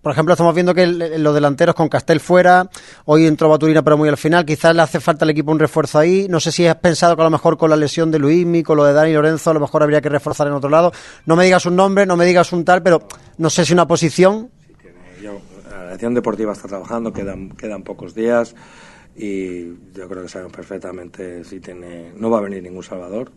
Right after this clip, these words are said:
Speaker 2: eso es así, y el que tenga que venir, que se, posiblemente pueda ser un jugador, o ninguno, pues que venga para, para ayudar. Otros equipos en otra situación pues hacen seis, siete refuerzos, ocho.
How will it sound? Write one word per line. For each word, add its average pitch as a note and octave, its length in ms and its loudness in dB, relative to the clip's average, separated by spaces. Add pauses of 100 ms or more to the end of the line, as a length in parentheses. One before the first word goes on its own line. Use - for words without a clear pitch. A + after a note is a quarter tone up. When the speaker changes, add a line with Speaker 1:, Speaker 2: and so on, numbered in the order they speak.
(540)
Speaker 2:
eso F#2+ 200 -14
es E2+ 60 -16
así, A2+ 360 -6 (380)
y - 60 -20
el F2 80 -20
que F#2 100 -20
tenga G2 240 -14
que F#2+ 100 -14
venir, G#2+ 280 -6
que G2 80 -10
se, - 100 -20
posiblemente F2+ 840 -16
pueda F2+ 180 -14
ser F#2 240 -14 (320)
un G#2 160 -10
jugador, A2 380 -4 (360)
o F#2+ 60 -12
ninguno, B2 440 -6 (640)
pues F#2 180 -14
que - 120 -14
venga F#2+ 340 -10
para, F2+ 380 -10
para F#2+ 220 -12
ayudar. G2 340 -6 (100)
Otros F#2+ 240 -10
equipos G#2 500 -4 (540)
en - 80 -16
otra F#2+ 200 -12
situación G#2+ 440 -8
pues G2 160 -12
hacen F2+ 240 -18
seis, G#2 260 -12
siete - 200 -16
refuerzos, A#2+ 760 0
ocho. A2 400 -12